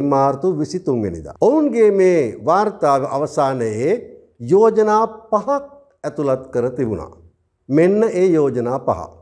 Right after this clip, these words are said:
ජාතික ඖෂධ ප්‍රතිපත්තියේ ප්‍රධාන යෝජනා.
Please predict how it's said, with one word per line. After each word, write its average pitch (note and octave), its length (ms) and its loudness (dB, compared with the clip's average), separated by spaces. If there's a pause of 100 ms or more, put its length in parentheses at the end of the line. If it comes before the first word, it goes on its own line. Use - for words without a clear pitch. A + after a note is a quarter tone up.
(260)
ජාතික G#3 420 2
ඖෂධ F#3+ 400 0
ප්‍රතිපත්තියේ E3+ 640 0
ප්‍රධාන E3+ 540 0
යෝජනා. A#2+ 500 0